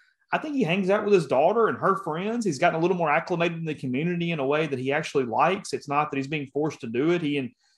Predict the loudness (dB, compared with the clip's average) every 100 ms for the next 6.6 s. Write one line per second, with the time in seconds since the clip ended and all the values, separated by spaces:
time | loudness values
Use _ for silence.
0 | _ 2 2 2 4 4 4 0 -6 -6
1 | -6 -4 -2 -2 -2 -6 -8 -8 -4 -4
2 | -2 -2 0 0 0 0 0 -2 -2 -4
3 | -6 -8 -8 -8 -8 -12 -12 -10 -8 -8
4 | -2 -2 -4 _ 2 4 4 2 0 -4
5 | 0 2 2 0 -4 -4 -4 -4 -4 -4
6 | 0 2 2 6 6